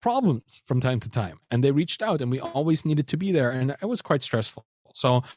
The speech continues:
one of the biggest, uh, takeaways from that for me is that I should have hired way earlier, just somebody to take this,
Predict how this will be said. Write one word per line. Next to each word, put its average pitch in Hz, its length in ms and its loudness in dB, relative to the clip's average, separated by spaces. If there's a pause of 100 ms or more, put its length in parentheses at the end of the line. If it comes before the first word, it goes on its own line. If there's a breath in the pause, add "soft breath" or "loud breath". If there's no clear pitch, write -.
(280 loud breath)
one 160 140 2
of 196 100 0
the 156 80 2
biggest, 147 580 2 (540)
uh, 117 280 4
takeaways 147 480 2
from 113 140 -2
that 95 120 -4
for - 120 -4
me 101 260 -2 (420 soft breath)
is 123 340 2 (300)
that 117 120 4
I 107 60 2
should 123 220 2
have 113 100 0
hired 120 400 2
way 113 160 2
earlier, 156 460 0 (380)
just 254 300 0
somebody 214 460 2
to - 160 -2
take 180 260 -2
this, - 280 0